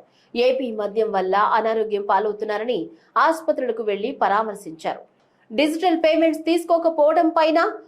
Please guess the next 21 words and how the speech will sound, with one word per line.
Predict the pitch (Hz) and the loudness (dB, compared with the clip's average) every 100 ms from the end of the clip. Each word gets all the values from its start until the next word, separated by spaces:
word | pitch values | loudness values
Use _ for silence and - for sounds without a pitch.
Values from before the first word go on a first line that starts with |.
| _ | _
దుకాణంలోకి | 240 302 392 381 339 285 277 | -4 0 2 2 2 0 0
వెళ్లి | 262 277 | 0 0
మరీ | 247 226 302 | -2 -2 -2
నిజం | 240 202 262 247 | -4 -4 -2 -2
బయటపెట్టారు. | 196 196 185 156 - - _ _ _ - | -4 -6 -10 -8 -8 -8 _ _ _ -8
జగన్మోహన్ | 208 262 311 285 269 247 | 0 2 2 2 2 0
రెడ్డి | 226 233 | 0 2
అధికారం | 220 226 262 226 | 0 0 -2 -2
చేపట్టగానే | 202 254 269 269 254 240 226 262 320 | -2 0 0 0 -2 -2 0 -2 -2
మద్య | 262 220 233 | -2 -2 -2
నిషేధ | 233 220 254 220 | -4 -4 -4 -4
లక్ష్యంతో | 202 202 - 226 214 135 - _ - | -6 -6 -8 -4 -2 -2 -6 _ -2
నూతన | 254 349 339 269 | 0 2 0 -2
మద్యం | 214 208 240 240 | -4 -2 -4 -2
విధానం | 214 214 220 262 | -2 -2 -4 -6
ప్రవేశపెట్టింది. | 247 226 269 262 262 262 254 277 349 - _ _ _ | -4 -2 -2 -2 -2 -2 -2 -2 -2 -6 _ _ _
ఏపీలో | 269 330 - 302 254 285 | 2 2 2 2 2 0
ప్రభుత్వమే | 262 240 269 277 233 233 - - | 0 0 -2 -6 -4 -4 -4 -4
మద్యం | 226 220 285 269 | -2 -2 -4 -4
వ్యాపారంలోకి | 208 190 214 233 202 196 208 | -2 -2 -4 -6 -6 -8 -8
దిగింది. | 185 175 175 160 | -8 -10 -12 -16